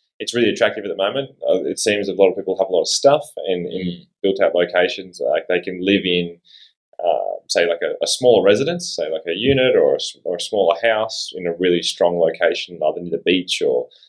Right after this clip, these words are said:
Speaker 1: near the city, but they still have things that they, they want to hold on to. And then storage facilities are obviously the, the great way to do that, where they can have, like, a reasonably low weekly expense to maintain what they,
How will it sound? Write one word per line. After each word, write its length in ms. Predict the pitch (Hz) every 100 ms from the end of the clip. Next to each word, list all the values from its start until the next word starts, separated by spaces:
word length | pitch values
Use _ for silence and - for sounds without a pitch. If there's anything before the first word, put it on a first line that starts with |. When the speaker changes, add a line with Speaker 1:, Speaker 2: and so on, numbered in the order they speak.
| _
Speaker 1:
near 120 | 101
the 60 | 85
city, 460 | - 113 90 90 - _ _ _ -
but 100 | 101
they 100 | 92
still 400 | - 113 104 98
have 340 | 95 95 92
things 460 | - 101 92 95 92
that 140 | 92 -
they, 560 | 82 80 85 82 82 - -
they 100 | 92
want 180 | 101 101
to 60 |
hold 260 | - 92 90
on 160 | 92 107
to. 280 | 156 196 - _ _ _ _ _ _ _ - - _
And 180 | 95 95
then 140 | 101 87
storage 340 | 98 90 82
facilities 560 | - - 85 85 80 80
are 100 | 73
obviously 320 | 76 - -
the, 140 | 73 -
the 80 | -
great 200 | - 78 67
way 100 | 78
to 120 | 78
do 180 | 85 80
that, 180 | 76
where 100 | 71
they 100 | 76 -
can 100 | -
have, 100 | 78 76
like, 160 | 71 76
a 60 |
reasonably 460 | 78 85 82 78 78
low 360 | 76 73 76 78 _ _
weekly 300 | 82 - 78
expense 500 | 78 - 85 80 - -
to 120 | 78
maintain 680 | 78 78 - 76 78 78 80
what 140 | 69
they, 300 | 73 76 78